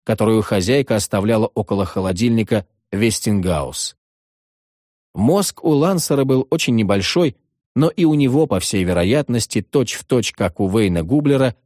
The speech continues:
иногда мелькало подозрение, а не произошла ли с ним какая-то страшная ошибка. А Траут всё топал и топал, чужой в чужом краю. Но он был вознаграждён за это паломничество,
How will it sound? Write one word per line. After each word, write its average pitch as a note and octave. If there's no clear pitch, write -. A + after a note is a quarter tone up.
иногда F3
мелькало D#3
подозрение, A2
а A2+
не B2
произошла A2+
ли F#3
с -
ним C#3
какая-то A#2
страшная G#2
ошибка. -
А G2
Траут F3
всё C#3
топал D#3+
и C3+
топал, G#2
чужой C3
в -
чужом A2+
краю. E2+
Но A#2
он C#3
был D3
вознаграждён C3
за G#2+
это G2
паломничество, F#2